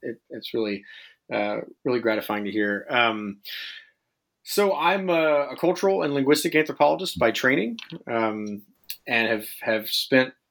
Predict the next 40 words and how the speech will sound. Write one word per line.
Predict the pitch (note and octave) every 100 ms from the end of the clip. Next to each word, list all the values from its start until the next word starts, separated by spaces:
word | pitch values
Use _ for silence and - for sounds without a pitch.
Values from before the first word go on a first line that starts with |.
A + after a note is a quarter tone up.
| -
uh, | A#2 A2 G#2+
my | A2+ A2+
career | G#2 C3 C#3
up | C#3
to | C3
this | C3 -
point | E3 G#3 - _
really | C3+ A#2+ A#2+
working, | A#2 A#2 B2+ B2 A#2 A#2
uh, | A2 A2 A2
in | B2
the | A#2+
anthropology | B2+ - B2+ B2 A#2+
of |
religion. | A2+ A2+ C3+ F#3+ G#3 - - - - _ -
Um, | A#2+ G#2+ G#2 G#2 G2+ G2+ G2+ _ _ _ _ - - - _ -
that's | B2 G#2+ -
included | A#2+ A2+ C3+ A#2+
a | A2+
few | E3
different | E3+ E3 D3 -
projects. | - D3+ G#3 - C3+
I |
won't | C3 A#2+ A#2 - C3+
go | C3+
into, | B2+ A#2+ A#2 A#2
into | C3+ B2
all | C3 D#3
of | E3+
them, | G#3
but | F#3 D3+
kind | A#3
of | F#3+
all | G3+
of | F3+
them | E3
have, | C#3+ -
have | - B2+ A#2+ A2 - - -
focused | C#3 C3+ C3+ -
around | A#2 A#2 A#2 A2+ A2+